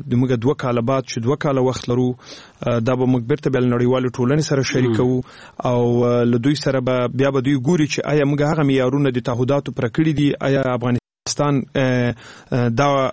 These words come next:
Speaker 1: م، ظرفیت، دا وړتیا په
Speaker 2: نه.
Speaker 1: افغانستان کې په مدني نهادونو کې وه چې دا
Speaker 2: آقای
Speaker 1: تعهدات ته
Speaker 2: احمدزی،
Speaker 1: ورسیږي؟
Speaker 2: در مورد تعهدات شما صحبت کردین. تعهدات که افغانستان برای از این نهاد یا اونا تعیین کردند افغانستان در قسمت این تعهدات کار بکنه،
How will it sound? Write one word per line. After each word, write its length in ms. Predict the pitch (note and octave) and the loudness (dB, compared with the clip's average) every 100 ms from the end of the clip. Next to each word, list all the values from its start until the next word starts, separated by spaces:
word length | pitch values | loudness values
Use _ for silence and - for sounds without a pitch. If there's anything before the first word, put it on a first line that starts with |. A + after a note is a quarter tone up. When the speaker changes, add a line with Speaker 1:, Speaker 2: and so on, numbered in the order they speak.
| - | -2
Speaker 1:
م، 280 | C3 B2 A#2+ - B2+ | 0 2 0 0 -2
ظرفیت، 400 | A2+ B2 - D3 | -2 -2 -2 -2
دا 120 | C#3 | 0
وړتیا 320 | B2+ A#2+ - C#3+ | 2 0 0 -2
په 60 | |
Speaker 2:
نه. 60 | C#3+ | 0
Speaker 1:
افغانستان 360 | B2 A#2 - | 0 0 0
کې 160 | C#3 C#3+ C3 | -2 -2 -2
په 60 | |
مدني 260 | B2 C3 D3+ | 0 2 2
نهادونو 340 | B2 B2+ D#3 | 0 0 0
کې 120 | D3+ | 0
وه 120 | C3 E3+ | 0 0
چې 120 | F#3+ | 0
دا 100 | E3 | 0
Speaker 2:
آقای 100 | C#3+ | 0
Speaker 1:
تعهدات 180 | D3+ D#3+ | 2 2
ته 60 | |
Speaker 2:
احمدزی، 440 | D3+ D3+ C#3 D#3 C#3+ | 2 2 2 2 0
Speaker 1:
ورسیږي؟ 180 | - | -2
Speaker 2:
در 120 | A#2+ A#2 | -2 0
مورد 320 | A#2+ C3 C#3 | 0 0 0
تعهدات 440 | - G#2+ G#2 B2 | -2 -4 -2 -2
شما 240 | - A#2 A2+ | -2 0 0
صحبت 360 | - A2 C#3 | -2 -2 -2
کردین. 320 | - C#3 C#3 | -2 0 0
تعهدات 560 | C#3 A#2 B2 A#2 D3 - | 0 -2 -2 0 -2 -2
که 100 | - | -4
افغانستان 560 | G#2+ G#2+ G#2 - A#2 G#2+ | -2 -2 -2 -2 0 0
برای 220 | G2+ G2+ | 0 0
از 140 | G2 | 0
این 120 | G#2 | 0
نهاد 280 | G2 G2 G#2 - - | 0 0 -2 -6 -4
یا 160 | A2 G#2 | 0 0
اونا 540 | G#2 A2 A#2 A#2+ G#2+ - - - - | 0 2 2 2 -2 -6 -20 -20 -4
تعیین 220 | A#2 A#2+ | 0 2
کردند 480 | A2+ A2+ G2 G#2 G2+ | 0 -2 -2 -2 -2
افغانستان 640 | A#2 G#2+ G2+ G2+ - A2 | -4 -4 -2 -2 0 0
در 80 | G2+ | -2
قسمت 360 | - - G#2+ G#2 | -4 -6 -4 -2
این 120 | G2+ | -2
تعهدات 420 | G2+ G2 G#2 G2+ | 0 0 -2 -4
کار 220 | - G#2 | -2 -4
بکنه، 400 | G2+ G#2 A2 B2 | -2 -2 0 0